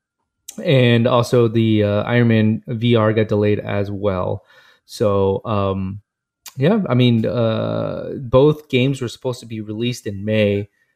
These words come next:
Um, Last of Us Two due to release in May twenty-ninth, and the Iron Man V R due to release on May fifteenth, which,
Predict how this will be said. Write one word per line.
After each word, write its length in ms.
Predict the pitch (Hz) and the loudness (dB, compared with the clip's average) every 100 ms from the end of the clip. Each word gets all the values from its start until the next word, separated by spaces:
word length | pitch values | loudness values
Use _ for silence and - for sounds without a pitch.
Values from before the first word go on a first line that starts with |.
| _ _ | _ _
Um, 520 | 110 107 101 98 104 - - | -6 -4 -2 -4 -6 -12 -2
Last 300 | 127 120 - | 0 0 0
of 60 | |
Us 80 | 117 - - 160 | -6 -6 -20 -18
Two 580 | - - 143 113 107 104 - | -8 0 4 4 2 -2 -2
due 480 | 117 113 113 113 147 - - | 0 2 2 0 -6 -18 -10
to 100 | 117 | -6
release 340 | 110 110 107 | -2 -2 -4
in 80 | 107 | -2
May 160 | 104 107 _ | -2 -2 _
twenty-ninth, 600 | - 110 101 120 151 147 | -8 -6 -2 0 0 0
and 260 | 127 107 104 | -2 -2 -2
the 280 | 107 107 107 | -2 -4 -4
Iron 220 | 123 117 | -2 0
Man 160 | 110 104 | 0 -2
V 160 | 113 | 0
R 240 | 113 104 101 | 2 2 -2
due 400 | - 113 110 104 | -2 0 0 -2
to 180 | - | -4
release 380 | 110 104 110 98 | -4 -2 -4 -4
on 240 | - 104 101 | -6 -4 0
May 140 | 107 | -2
fifteenth, 420 | - 98 - 101 | -4 -10 -10 -10
which, 260 | - 95 | -10 -12